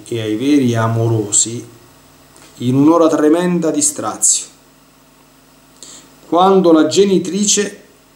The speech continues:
sarà suppliziata col suo nato, quando la redentrice redimerà col redentore agli occhi di tutto il mondo e per tutti i secoli.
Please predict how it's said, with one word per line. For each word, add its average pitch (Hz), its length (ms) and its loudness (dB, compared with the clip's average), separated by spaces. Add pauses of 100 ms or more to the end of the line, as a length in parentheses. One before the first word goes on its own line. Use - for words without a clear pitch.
(260)
sarà 156 380 0
suppliziata 185 1300 0
col 151 200 0
suo 143 260 -2
nato, 113 320 -10 (800)
quando 190 640 4
la 156 160 4
redentrice 185 1200 2
redimerà 160 580 4
col 160 140 0
redentore 165 840 -4 (540)
agli 131 320 -2
occhi 190 320 2
di 123 100 -6
tutto 170 300 -6
il 107 60 -6
mondo 143 500 -6
e 120 100 -10
per 113 300 -10
tutti - 680 -6
i - 260 -6 (220)
secoli. - 560 -8